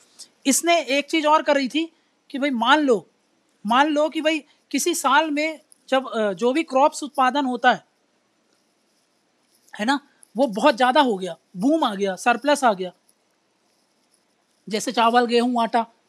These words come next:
भाई सौ, सौ टन, सौ मिलियन, अ, metric ton उत्पादन होना चाहिए था,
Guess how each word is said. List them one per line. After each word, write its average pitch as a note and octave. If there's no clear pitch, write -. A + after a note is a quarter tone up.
भाई A#3+
सौ, C#4
सौ C#4+
टन, D4+
सौ D4
मिलियन, D4
अ, B3
metric A#3
ton C#4+
उत्पादन C4+
होना C#4
चाहिए A#3+
था, F#3